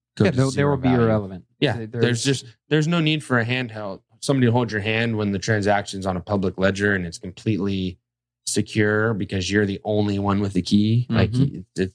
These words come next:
Speaker 1: just, that's, that to me is where the future is, is going towards. And I think it's great. It's also gonna make it to where,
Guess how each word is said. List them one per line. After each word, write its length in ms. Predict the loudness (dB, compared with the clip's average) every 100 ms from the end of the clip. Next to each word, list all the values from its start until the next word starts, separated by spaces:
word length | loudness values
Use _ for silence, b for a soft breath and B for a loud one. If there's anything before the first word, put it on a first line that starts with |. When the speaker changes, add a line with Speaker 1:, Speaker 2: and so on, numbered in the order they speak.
| 0
Speaker 1:
just, 300 | 0 0 -2
that's, 500 | -2 -2 -6 -10 -12 _ -20 -20 _ _ _ 0
that 260 | 0 -2
to 80 | -8
me 240 | -6 -2 -2
is 160 | -2
where 160 | -2 -2
the 120 | -2
future 720 | -2 -2 -2 -4 -6 -6 -12 -8
is, 460 | -4 -2 -2 -4
is 140 | -6 -8
going 480 | 2 2 2 -8 -14
towards. 420 | -10 -8 -8 -10
And 80 | -12
I 80 | -12
think 260 | -12 -10
it's 160 | -10 -6
great. 320 | 0 0 0 -10 _ _ _
It's 140 | -4 0
also 280 | 0 0
gonna 200 | -2 0
make 240 | 0 0 0
it 120 | -4
to 80 | -2
where, 420 | 0 2 2 -2